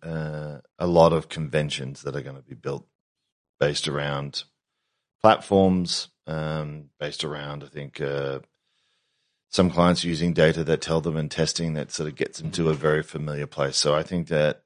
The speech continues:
unfortunately more is gonna look like that, which I think is a great opportunity for a company like us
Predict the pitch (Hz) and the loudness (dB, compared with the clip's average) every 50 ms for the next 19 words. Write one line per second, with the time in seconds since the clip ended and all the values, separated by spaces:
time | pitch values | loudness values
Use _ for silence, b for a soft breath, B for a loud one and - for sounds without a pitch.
0 | _ - 82 78 - - 95 85 - - 82 78 78 80 80 82 80 80 80 80 | _ -12 -12 -6 -2 0 0 2 2 0 -2 -2 0 0 0 0 2 2 2 0
1 | 80 78 - - 71 76 76 73 - - - 78 76 76 87 90 - 87 76 69 | 0 -2 -4 -6 -10 -14 -14 -14 -12 -10 -8 -6 -2 0 0 0 0 0 -2 -2
2 | - 73 71 71 - - _ _ - 82 78 - - 82 82 80 - - 80 71 | -4 -6 -8 -6 -8 -8 _ _ -8 -6 -4 0 0 2 2 2 0 -2 -6 -8
3 | - 78 67 73 71 - 73 71 71 69 - - - - 71 69 67 65 - - | -8 -8 -10 -8 -4 0 2 2 2 2 0 -4 -8 -6 -6 -6 -6 -8 -10 -12
4 | - - 67 67 65 67 64 62 62 62 - - 107 - - - | -12 -10 -10 -8 -4 -4 -4 -4 -4 -6 -6 -8 -8 -8 -10 -16